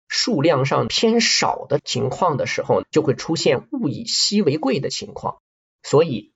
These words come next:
谦这个卦虽然只有一根阳爻，但是这根阳爻却是整个乾卦中那个最为代表领袖性、代表能量之源的关键的一根爻。所以呢，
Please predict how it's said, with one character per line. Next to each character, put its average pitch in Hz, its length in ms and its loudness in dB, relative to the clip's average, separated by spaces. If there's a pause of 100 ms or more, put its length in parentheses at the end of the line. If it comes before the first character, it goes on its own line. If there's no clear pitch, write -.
(100)
谦 208 380 4
这 202 100 2
个 - 100 2
卦 - 280 0
虽 262 240 0
然 220 140 4
只 190 140 -2
有 185 240 0
一 220 200 0
根 135 360 2
阳 117 280 0
爻， - 260 -2 (480)
但 180 240 0
是 - 560 -6
这 135 140 0
根 135 240 2
阳 120 240 0
爻 143 240 0 (200)
却 - 220 2
是 - 340 -6
整 123 300 0
个 208 280 2
乾 131 300 -2
卦 110 220 -2
中 113 220 2 (220)
那 131 120 2
个 101 80 -2
最 147 400 0
为 104 360 0 (180)
代 139 140 4
表 101 280 0
领 135 240 2
袖 214 320 2
性、 - 300 -6 (420)
代 202 140 2
表 113 200 2
能 127 320 2
量 202 220 2
之 202 220 0
源 117 260 0
的 - 320 0
关 170 320 0
键 131 240 -2
的 - 80 -6
一 110 140 -12
根 104 240 -6
爻。 - 240 -8 (640)
所 240 120 4
以 254 100 4
呢， 220 200 2